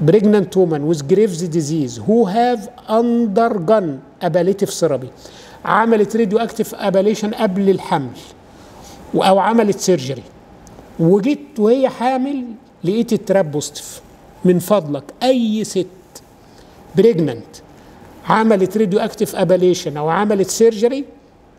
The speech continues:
مش لازم التراب يبقى نيجاتيف، ممكن التراب يبقى بوزيتيف.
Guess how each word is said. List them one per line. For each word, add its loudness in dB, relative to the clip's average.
مش -2
لازم 2
التراب 0
يبقى 0
نيجاتيف، 0
ممكن 0
التراب 2
يبقى 0
بوزيتيف. -6